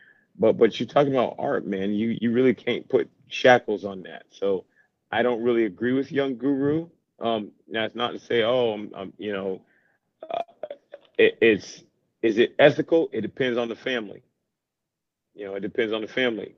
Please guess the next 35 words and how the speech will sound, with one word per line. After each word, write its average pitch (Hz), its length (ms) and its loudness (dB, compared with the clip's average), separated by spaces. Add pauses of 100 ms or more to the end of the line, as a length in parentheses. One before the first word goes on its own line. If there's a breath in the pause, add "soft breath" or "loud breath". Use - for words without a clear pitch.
You 98 120 -10
know 98 40 -4
what 101 80 -6
I 107 60 -2
mean? 104 80 -2
I 110 100 2
think, 139 340 -2
uh, 120 260 4
Justin 127 380 -4
Timberlake 127 600 0 (160)
and, 107 260 -14 (100)
uh, 101 100 -10 (260)
came 131 200 2
out 120 140 0
with 98 100 -4
that, 113 220 2
uh, 104 220 -2
song 120 280 -8
with 104 80 -10
Michael 107 280 -8
Jackson 104 420 -6
after 101 220 -10
Michael 104 280 -8
Jackson 98 380 -6
passed 104 400 -4
away. 104 260 -2 (680)
And 110 640 -2
nobody 123 280 4
really 127 180 4
made 123 160 0
a 117 40 0
big 104 200 -2
deal 123 160 4
about 104 300 -4
that. - 260 -12